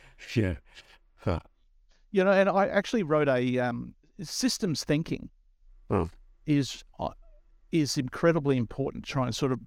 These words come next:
Speaker 2: piece
Speaker 1: Okay.
Speaker 2: this out, sort of understand, understand problems, how things work when it comes to this.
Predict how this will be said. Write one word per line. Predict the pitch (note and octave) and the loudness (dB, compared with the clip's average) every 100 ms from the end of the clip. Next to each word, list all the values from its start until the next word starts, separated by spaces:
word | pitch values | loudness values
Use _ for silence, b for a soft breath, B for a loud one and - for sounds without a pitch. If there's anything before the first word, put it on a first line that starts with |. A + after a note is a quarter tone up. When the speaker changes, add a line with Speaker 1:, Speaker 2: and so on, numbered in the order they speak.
| - - | -16 -16
Speaker 2:
piece | - F3 - | -4 -2 0
Speaker 1:
Okay. | A#2+ | -2
Speaker 2:
this | - | -2
out, | C#3 D3 - | -4 -4 -4
sort | C#3+ | -2
of | D3 | 0
understand, | E3 - D3 C3+ - | 0 -2 -2 -4 -8
understand | - D3 C#3 - C#3 - - - | -8 -6 -6 -6 -6 -10 -16 -6
problems, | - C#3 C3+ B2+ | -2 0 -2 -4
how | C3 C3 | -2 -2
things | C#3 B2+ D#3 | -2 -4 -2
work | C#3+ - | -2 -2
when | C#3+ | -4
it | - | -4
comes | - C#3 | -6 -6
to | - | -6
this. | D3 - | -4 -6